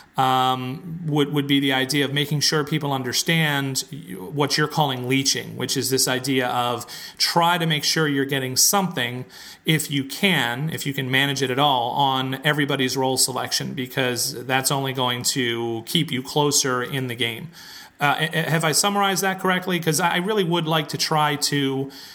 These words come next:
help people who are trying to introduce the, the game to new people, 'cause it's something that I struggled with. And so I could be the only one, but I'm hoping that this would be something that, talking to, uh, you two gentlemen who have such an amazing amount of experience,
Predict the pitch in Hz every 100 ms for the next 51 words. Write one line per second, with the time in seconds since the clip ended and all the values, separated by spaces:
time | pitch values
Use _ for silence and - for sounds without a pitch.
0 | - - 180 180 170 160 143 135 143 135
1 | 151 143 139 143 139 135 131 147 151 -
2 | 139 139 139 135 139 139 135 143 131 131
3 | 135 131 143 147 156 196 190 170 185 185
4 | 160 127 127 113 - 139 135 139 135 135
5 | - - - 131 131 190 196 202 190 190
6 | 180 165 175 220 151 143 135 - - -
7 | 139 147 170 160 143 143 147 156 143 139
8 | 143 143 139 135 127 - 147 143 139 139
9 | 135 131 - 127 139 156 180 170 135 139
10 | 135 135 127 131 135 131 151 131 135 131
11 | 147 180 160 135 127 120 127 123 - 131
12 | 123